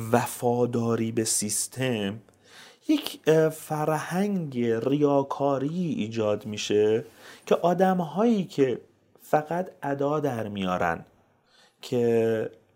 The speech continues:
ما به این حکومت وفادار هستیم، میان و در این سیستم بالا میرن و این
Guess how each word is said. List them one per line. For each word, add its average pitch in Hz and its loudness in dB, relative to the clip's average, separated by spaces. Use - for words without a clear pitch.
ما 123 4
به 123 4
این 120 0
حکومت 113 -8
وفادار 107 0
هستیم، 107 -6
میان 110 0
و 104 2
در 101 0
این 104 -6
سیستم 95 -4
بالا 92 0
میرن 85 -10
و 147 0
این 247 0